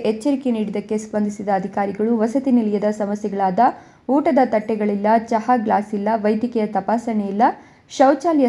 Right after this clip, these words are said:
ಸ್ವಚ್ಛತೆ ಇಲ್ಲ, ಚಂಪಿಲ್ಲ, ಬಕೆಟ್ ಇಲ್ಲ, ಆಟದ ಮೈದಾನ ಇಲ್ಲ, ಸೋಲಾರ್ ವಿದ್ಯುತ್ ಪರಿಕರಗಳು ಹಾಳಾಗಿದ್ರೂ ರಿಪೇರಿ ಅಥವಾ ಹಲವು ಸಮಸ್ಯೆಗಳ ಬಗ್ಗೆ, ಸಮಸ್ಯೆಗಳ ಕುರಿತು ಪರಿಹಾರ ದೊರಕಿಸಿಕೊಡುವಲ್ಲಿ ವಿದ್ಯಾರ್ಥಿಗಳು ಪಾತ್ರರಾಗಿದ್ದಾರೆ. ಮಲ್ಲಿಕಾರ್ಜುನ ಮಲ್ಲಿಕೇರಿ, ಎನ್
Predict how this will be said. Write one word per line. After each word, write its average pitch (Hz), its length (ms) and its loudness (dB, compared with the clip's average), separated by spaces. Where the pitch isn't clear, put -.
ಸ್ವಚ್ಛತೆ 220 460 -6
ಇಲ್ಲ, 208 100 0
ಚಂಪಿಲ್ಲ, 240 380 2
ಬಕೆಟ್ 226 360 -4
ಇಲ್ಲ, 202 80 0
ಆಟದ 208 280 -2
ಮೈದಾನ 196 340 -4
ಇಲ್ಲ, 196 100 2
ಸೋಲಾರ್ 311 420 6
ವಿದ್ಯುತ್ 247 360 -2
ಪರಿಕರಗಳು 220 580 -2
ಹಾಳಾಗಿದ್ರೂ 208 560 0
ರಿಪೇರಿ 240 300 2
ಅಥವಾ 202 260 2
ಹಲವು 294 260 6
ಸಮಸ್ಯೆಗಳ 240 480 0
ಬಗ್ಗೆ, 202 220 -2
ಸಮಸ್ಯೆಗಳ 220 480 -2
ಕುರಿತು 196 280 -6
ಪರಿಹಾರ 247 340 2
ದೊರಕಿಸಿಕೊಡುವಲ್ಲಿ 196 840 -4
ವಿದ್ಯಾರ್ಥಿಗಳು 233 640 0
ಪಾತ್ರರಾಗಿದ್ದಾರೆ. 180 920 -6
ಮಲ್ಲಿಕಾರ್ಜುನ 294 640 4
ಮಲ್ಲಿಕೇರಿ, 247 520 -2
ಎನ್ 277 100 6